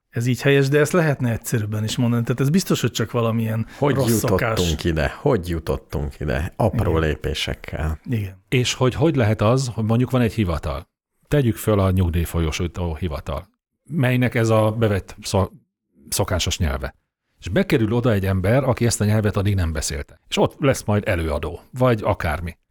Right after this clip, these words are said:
Speaker 3: Hogy neki ezt megtanítják?
Speaker 1: Én azt hiszem, hogy ő ilyen templéteket használ, sablonokat, és
Speaker 3: Aha.
Speaker 1: abból
Speaker 2: Aha.
Speaker 1: másolja ki, és egy idő után rááll a
Speaker 2: És
Speaker 1: nyelve, gondolom.
Speaker 2: mint ahogy a rendőrök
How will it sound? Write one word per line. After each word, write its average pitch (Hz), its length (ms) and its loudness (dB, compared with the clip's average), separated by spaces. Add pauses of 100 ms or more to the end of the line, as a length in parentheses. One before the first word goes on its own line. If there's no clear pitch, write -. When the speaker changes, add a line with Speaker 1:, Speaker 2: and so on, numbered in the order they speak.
(220)
Speaker 3:
Hogy 107 120 0
neki 113 180 0
ezt - 100 -2
megtanítják? - 920 -4 (140)
Speaker 1:
Én 165 220 0
azt 156 200 0
hiszem, 151 300 2
hogy 143 180 2
ő 143 240 4
ilyen 139 320 2
templéteket 123 720 0
használ, 113 380 -2
sablonokat, 117 720 0
és - 160 -2
Speaker 3:
Aha. 120 140 2
Speaker 1:
abból 117 180 -2
Speaker 2:
Aha. 117 80 -2
Speaker 1:
másolja 117 480 0
ki, 165 140 0
és 143 200 2
egy 160 80 0
idő 156 140 2
után 151 400 2
rááll 123 400 2
a 110 80 2
Speaker 2:
És 107 60 2
Speaker 1:
nyelve, 107 300 0
gondolom. 104 560 -4
Speaker 2:
mint 98 260 2
ahogy 101 140 2
a 104 60 4
rendőrök 85 500 0